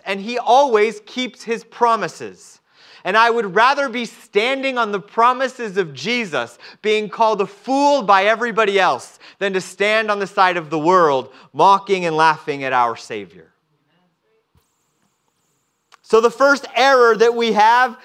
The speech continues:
is the error of being too skeptical.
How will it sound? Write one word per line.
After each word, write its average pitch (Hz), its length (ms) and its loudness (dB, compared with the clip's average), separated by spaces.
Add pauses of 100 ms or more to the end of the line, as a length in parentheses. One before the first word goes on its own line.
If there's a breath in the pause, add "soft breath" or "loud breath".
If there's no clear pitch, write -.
(160 soft breath)
is 202 200 -2
the 220 180 -2
error 254 340 2
of 196 160 -4
being 247 300 -6
too 262 260 -8
skeptical. 202 800 -4